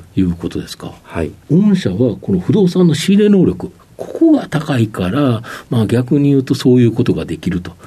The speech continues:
Speaker 1: いうことなんですけど、秘密武器があるそうなんですけど。
Speaker 2: 我々創業当初からですね、
Speaker 1: はい。
Speaker 2: その不動産テック領域というものも、
Speaker 1: はい。うん。
Speaker 2: あの、積極的に取り組んでまして、
Speaker 1: うん。
Speaker 2: いわゆる社内的な業務システム、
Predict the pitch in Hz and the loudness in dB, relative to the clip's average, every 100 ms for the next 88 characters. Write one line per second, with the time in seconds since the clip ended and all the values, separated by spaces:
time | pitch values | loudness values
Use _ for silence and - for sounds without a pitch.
0 | - - 101 92 101 98 82 82 - - | -16 -2 0 0 -2 -4 -4 -8 -12 -6
1 | 87 107 87 - - - - 135 127 139 | 0 2 2 -4 -18 -10 -2 0 2 2
2 | 123 - 87 - - 85 - - - - | 0 -2 -6 -8 -10 -14 -14 -18 -20 -20
3 | - - 120 123 - 147 165 175 - 175 | -14 -4 0 0 2 2 4 2 0 -2
4 | - 85 104 - 85 80 98 87 104 - | -2 -6 -6 -8 -6 -2 -2 -2 -6 -2
5 | 117 135 135 135 123 135 123 123 135 117 | 0 2 2 -2 -2 -4 -2 0 2 2
6 | 87 - - _ - 95 85 104 104 98 | -2 -12 -20 _ -6 -4 -2 -2 0 -2
7 | 87 95 90 80 92 87 87 101 - - | -2 -2 -2 -2 -4 -4 -4 -6 -8 -10
8 | - 90 92 90 90 87 87 85 82 - | -6 -4 -4 -6 -6 -6 -4 -4 -6 -12
9 | - 78 76 92 87 85 - - 160 98 | -10 -8 -6 -4 -6 -10 -16 -2 0 0
10 | - - 120 127 123 120 95 120 127 - | -4 -4 -2 -2 -2 -2 0 2 0 -2
11 | - 85 - | -8 -10 -12